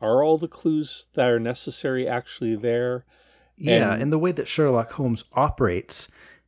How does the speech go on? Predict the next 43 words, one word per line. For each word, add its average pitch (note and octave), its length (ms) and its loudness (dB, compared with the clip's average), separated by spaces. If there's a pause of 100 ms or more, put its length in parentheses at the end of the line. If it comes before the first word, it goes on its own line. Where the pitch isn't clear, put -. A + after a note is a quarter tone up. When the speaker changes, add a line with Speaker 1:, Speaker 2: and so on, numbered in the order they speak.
(120)
Speaker 2:
unless C#3 480 2
your C3 160 4
mind A2+ 380 0
was A2 260 -4
like C3 240 -2
Sherlock F#2 480 -4
Holmes, G2+ 480 -10
you C3 200 0
wouldn't B2+ 360 -2
be A#2 160 2
able A2+ 140 0
to A2+ 100 -6
make A#2+ 240 -4
those G2+ 180 -4
kind G#2+ 240 -8
of F#2 100 -14
deductions G2+ 720 -6
and G2+ 160 -6
come G#2+ 180 -4
to - 60 -12
the G2 100 -10
same A2 220 -2
conclusions A#2 600 -2
he G2+ 100 -8
came F2+ 240 -8
to. F#2+ 180 -8
So - 160 -6
you, B2 340 -2
you D#3 280 -4
couldn't E3+ 420 -2
solve D3 400 -4
the G#2 80 -8
mystery G#2+ 500 -6
in A2 120 -4
the G#2 80 -4
same G#2+ 400 -2
way G#2 180 -4
that G#2+ 140 -6
Sherlock G2+ 440 -4
would F#2+ 120 -8
solve F2+ 260 -4
the F#2 80 -12
mystery. F#2 460 -8